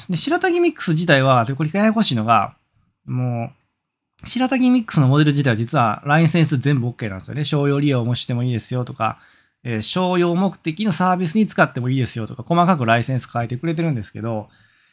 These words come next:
で、このね、えっと、モデルをね、じゃあどうやって作ってるかって話になっていくんですけど、要はモデルっていろんなモデルのええとこ取りをしていって、合体させてる、作ってるのが多いんですよ。それをマージって言うんですけど、まあ、例えば、まあ、Aっていうモデルをレ-、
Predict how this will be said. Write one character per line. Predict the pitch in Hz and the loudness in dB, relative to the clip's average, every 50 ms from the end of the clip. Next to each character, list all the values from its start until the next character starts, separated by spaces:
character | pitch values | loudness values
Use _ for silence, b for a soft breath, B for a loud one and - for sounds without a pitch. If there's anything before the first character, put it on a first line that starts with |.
| b b b b b b - | b b b b b b -10
で、 | 127 127 | -8 -8
こ | 127 - 139 | -6 -6 -4
の | 135 131 | -4 -2
ね、 | 131 127 117 107 104 104 | -2 -2 -2 -2 -2 -4
え | 104 | -6
っ | |
と、 | - 113 | -6 -6
モ | 113 139 208 220 | -4 -2 0 0
デ | 269 269 | 0 0
ル | 262 262 | 0 0
を | 254 247 247 | 0 0 0
ね、 | 247 240 240 214 | 0 0 0 0
じ | 185 220 | 2 4
ゃ | 202 | 4
あ | 151 127 | 4 4
ど | 127 135 | 2 2
う | 160 | 2
や | 190 | 2
っ | 220 | 2
て | - 220 | 0 -4
作 | - - - 254 | -6 -6 -8 -8
っ | |
て | 220 - 240 | -6 -6 -4
る | 240 214 | 0 2
か | 175 | 0
っ | 131 131 | 0 0
て | - | 0
話 | 147 156 165 160 151 123 | -2 0 0 0 -2 -2
に | 104 | -4
な | 104 107 | -6 -6
っ | - | -6
て | _ - 135 | _ -4 -4
い | 131 | -2
く | 165 160 | -2 -2
ん | |
で | 139 117 | -2 -4
す | 101 - | -4 -6
け | 120 120 | -8 -6
ど、 | 117 113 135 | -6 -6 -4
要 | 190 208 | -2 -2
は | 147 | 0
モ | 139 196 240 | 0 0 0
デ | 269 285 | -2 -2
ル | 277 277 | -2 -2
っ | 233 | -4
て | - _ - 151 | -6 _ -4 -2
い | 143 160 | 0 0
ろ | 220 277 | 0 0
ん | 311 339 | 2 2
な | 240 165 | 4 4
モ | 151 151 | 6 4
デ | 151 151 | 4 4
ル | 151 147 | 4 2
の | 151 156 151 | 2 2 2
え | 147 | 2
え | 160 160 | 0 0
と | 175 170 | 0 -2
こ | 175 185 | -2 0
取 | 185 196 196 208 | 0 2 2 2
り | |
を | 214 208 | 2 0
し | - - | 0 0
て | 269 269 | -2 -2
い | 254 | -2
っ | 220 | -2
て、 | _ _ 208 214 185 131 | _ _ 0 0 0 2
合 | 117 151 185 | 2 0 -2
体 | - - 220 214 196 | -2 0 0 0 0
さ | - 208 202 | 2 0 -2
せ | - - | -2 -2
て | 220 196 | -4 -4
る、 | 190 - | -4 -6
作 | - - - 139 | -8 -8 -8 -6
っ | |
て | 131 - 147 | -6 -2 -2
る | 147 143 | -2 -2
の | 120 | -2
が | 113 | -2
多 | 127 | -2
い | 127 | -2
ん | 113 | -2
で | 101 | -4
す | - 113 | -6 -10
よ。 | 117 | -8
そ | - 190 | -4 -2
れ | 208 | 0
を | 160 | 2
マ | 180 214 226 226 226 | 4 6 6 6 6
ー | 196 | 4
ジ | 214 | 2
っ | 214 | 0
て | - - | -2 -2
言 | 127 123 | -2 -2
う | 123 | -2
ん | 113 | -2
で | 98 | -4
す | - - | -8 -12
け | 107 101 | -10 -6
ど、 | 113 123 117 - - b b b b b b b b b b 160 | -4 -4 -4 -6 -8 b b b b b b b b b b -4
ま | 160 143 131 | -2 -2 0
あ、 | 156 160 | 0 0
例 | 220 214 | 2 2
え | 180 | 4
ば、 | 143 120 113 110 | 4 4 4 4
ま | 127 127 120 110 - _ | 2 0 0 0 -4 _
あ、 | _ | _
A | 185 180 170 | 0 2 2
っ | 151 131 | 2 2
て | - 131 120 | 0 -2 -2
い | |
う | 120 117 | 0 0
モ | 127 131 | 0 0
デ | 131 135 | 0 2
ル | 151 202 202 | 2 2 2
を | 151 120 | 2 2
レ-、 | 117 131 131 | 0 0 -2